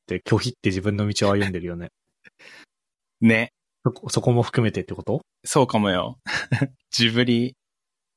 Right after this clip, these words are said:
Speaker 2: の後継者は結局はいなくなっちゃったんじゃないか。
Speaker 1: おー。なるほどね。まあ、その君たちはどう生きるかっていうやつも、その原作の方のやつも、
Speaker 2: うん。
Speaker 1: こう、おじさんと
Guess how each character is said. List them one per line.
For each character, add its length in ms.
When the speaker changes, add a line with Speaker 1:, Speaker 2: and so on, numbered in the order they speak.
Speaker 2:
の 160
後 260
継 220
者 160
は 100
結 200
局 260
は 100
い 120
な 100
く 100
な 80
っ 80
ち 80
ゃ 40
っ 80
た 100
ん 40
じ 80
ゃ 40
な 60
い 40
か。 140
Speaker 1:
お 720
ー。 20
な 80
る 60
ほ 100
ど 60
ね。 180
ま 140
あ、 40
そ 120
の 80
君 280
た 120
ち 140
は 140
ど 160
う 60
生 80
き 120
る 100
か 120
っ 120
て 100
い 60
う 40
や 120
つ 140
も、 140
そ 100
の 80
原 180
作 240
の 80
方 200
の 80
や 100
つ 120
も、 540
Speaker 2:
う 60
ん。 220
Speaker 1:
こ 520
う、 500
お 140
じ 120
さ 220
ん 100
と 440